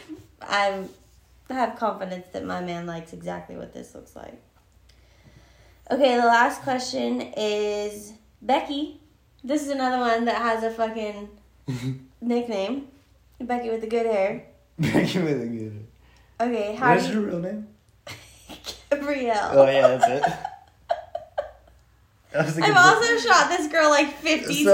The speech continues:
Speaker 2: many
Speaker 1: times.
Speaker 2: times, but it's Becky.
Speaker 1: It's Becky.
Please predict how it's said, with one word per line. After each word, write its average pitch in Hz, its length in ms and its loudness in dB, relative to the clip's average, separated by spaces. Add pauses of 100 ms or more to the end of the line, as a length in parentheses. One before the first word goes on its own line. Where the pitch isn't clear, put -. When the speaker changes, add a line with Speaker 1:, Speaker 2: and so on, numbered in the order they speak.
(140)
Speaker 2:
many 202 420 4
Speaker 1:
times. - 20 0
Speaker 2:
times, 151 680 4
but 175 240 4
it's 160 160 -2
Becky. 180 720 4 (120)
Speaker 1:
It's 254 240 -2
Becky. 208 640 -4